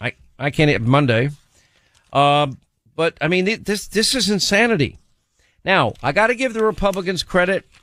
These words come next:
in one, one sense. They're doing a lot of good things here. You know, McCarthy sends this long letter. I read it on the air yesterday. I won't read it again today.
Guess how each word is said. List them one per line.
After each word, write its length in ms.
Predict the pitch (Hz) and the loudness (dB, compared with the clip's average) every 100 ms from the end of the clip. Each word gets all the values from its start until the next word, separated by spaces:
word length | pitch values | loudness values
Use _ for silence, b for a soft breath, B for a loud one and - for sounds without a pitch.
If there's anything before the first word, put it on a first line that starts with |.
| _ _ _ - | _ _ _ -10
in 140 | 139 | -4
one, 300 | 143 196 160 | 0 0 -2
one 300 | - 165 190 | -4 0 0
sense. 380 | 165 - 117 - | 2 0 0 0
They're 100 | 139 | -2
doing 220 | 131 208 | 2 2
a 40 | 233 | 2
lot 220 | 226 202 | 2 0
of 80 | 180 | 0
good 180 | 190 135 | -2 0
things 320 | 185 170 - | 0 2 0
here. 320 | 117 85 - _ _ _ _ _ - | -4 -8 -14 _ _ _ _ _ -6
You 100 | 135 | 0
know, 160 | 135 131 | 0 0
McCarthy 760 | 131 143 - - 180 208 240 | 0 -2 -2 0 0 2 -2
sends 340 | - 202 185 139 | -2 0 0 0
this 160 | 143 | 0
long 340 | 127 165 185 190 | 2 2 2 2
letter. 300 | 175 135 107 | 2 0 -2
I 60 | |
read 200 | 127 147 | 0 0
it 80 | 165 | 2
on 160 | 175 180 | 0 0
the 140 | 185 | 0
air 100 | 180 | 0
yesterday. 500 | 175 165 - 180 165 | 0 0 0 -2 0
I 40 | |
won't 240 | 147 147 156 | 2 0 0
read 160 | 175 | 0
it 100 | 165 | 0
again 240 | 165 165 165 | 0 2 2
today. 480 | 156 160 123 82 | 4 4 2 -2